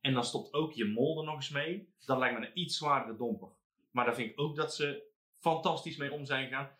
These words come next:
En daarna springt ook nog eens een keer een kandidaat van de klif, die in plaats van dat ding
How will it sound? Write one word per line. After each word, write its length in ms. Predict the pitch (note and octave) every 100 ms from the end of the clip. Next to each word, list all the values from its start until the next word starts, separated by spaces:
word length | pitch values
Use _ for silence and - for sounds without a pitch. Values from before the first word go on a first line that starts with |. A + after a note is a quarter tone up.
| _
En 140 | - C#3
daarna 580 | B2 B2 D3 F3 F3+ _ _ _
springt 400 | - - E3 -
ook 100 | F3+
nog 100 | F3+
eens 100 | D#3+
een 60 | C3+
keer 120 | D#3
een 80 | C#3
kandidaat 420 | C#3 C3+ D3 -
van 140 | E3+ D3
de 60 |
klif, 260 | C#3+ C#3 C3+ - _ -
die 140 | D3
in 60 | C3
plaats 280 | D3 C#3 -
van 120 | B2+
dat 120 | A#2+
ding 300 | D3 D3+ -